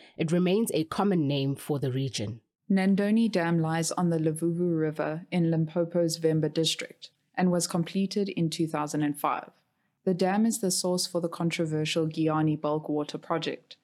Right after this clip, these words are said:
Speaker 2: to pipe clean water to households in the region's villages.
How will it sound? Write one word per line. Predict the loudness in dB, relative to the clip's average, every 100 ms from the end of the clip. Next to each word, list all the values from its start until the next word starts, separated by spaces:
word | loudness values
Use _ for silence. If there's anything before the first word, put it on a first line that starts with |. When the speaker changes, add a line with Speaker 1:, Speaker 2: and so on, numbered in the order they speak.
| _ -4
Speaker 2:
to | -4
pipe | 0 -2 -2
clean | -4 0 2
water | 2 -2 -2 -4
to | -4
households | -4 -2 -2 -4 -4 -4
in | -2 0 0 -4 _
the | -2
region's | 0 -2 -2 -4 -2
villages. | 0 0 -2 -6 -6 -8